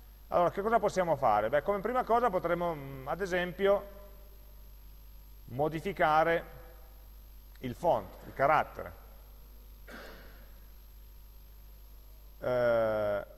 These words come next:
allora, per modificare il font di tutta la pagina, possiamo impostare un font di default per tutta la pagina. Questo significa andare a modificare le proprietà del carattere dove? Su che, cosa dobbiamo selezionare? Beh, selezioniamo un tag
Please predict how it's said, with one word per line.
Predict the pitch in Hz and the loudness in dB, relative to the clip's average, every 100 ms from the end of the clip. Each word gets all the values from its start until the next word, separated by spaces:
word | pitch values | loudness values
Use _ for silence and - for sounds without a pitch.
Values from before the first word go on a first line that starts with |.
| - | -12
allora, | - 170 165 | 0 4 6
per | 202 | 6
modificare | 208 220 214 240 208 156 | 4 0 0 8 8 8
il | 147 | 2
font | 208 208 160 | 6 6 6
di | 139 135 131 | -2 -6 -4
tutta | 247 220 - | -4 0 4
la | 156 | 4
pagina, | 190 180 170 175 214 240 269 | 6 6 6 4 0 0 -2
possiamo | - 139 147 135 120 - | -8 -2 0 2 2 0
impostare | - 123 156 180 156 | -10 -8 -2 0 0
un | |
font | 131 185 156 | 0 -2 -2
di | 160 | -4
default | 165 170 151 196 185 | -2 -4 2 2 2
per | 139 | -4
tutta | - 147 | -4 0
la | 143 | 0
pagina. | 123 139 92 - - - - - - - - - - - - - - - | 4 2 0 -8 -16 -18 -18 -18 -18 -20 -20 -20 -20 -20 -20 -20 -20 -6
Questo | - 185 | -2 -2
significa | 170 214 214 214 233 | -4 -4 -4 2 2
andare | 196 185 | 6 4
a | |
modificare | 165 165 160 170 196 175 | 4 -2 -4 4 6 6
le | 160 | 2
proprietà | 175 165 180 196 160 | 0 -2 0 2 2
del | 147 | 0
carattere | 139 208 196 214 - 240 247 247 - - - - - - - | 0 4 4 2 0 2 2 0 -8 -18 -20 -20 -20 -20 -10
dove? | 135 175 147 117 104 92 - | 4 6 6 6 0 -2 -12
Su | - - | -14 -14
che, | - 208 | -2 -2
cosa | 185 208 | 4 4
dobbiamo | 214 190 | 6 4
selezionare? | 170 165 143 147 123 101 98 | 2 -4 -2 0 2 2 0
Beh, | 123 156 120 - | 4 4 4 -2
selezioniamo | 160 175 220 226 | -6 -2 2 4
un | 208 233 | 2 -2
tag | - 208 226 202 247 247 | 4 6 6 6 4 4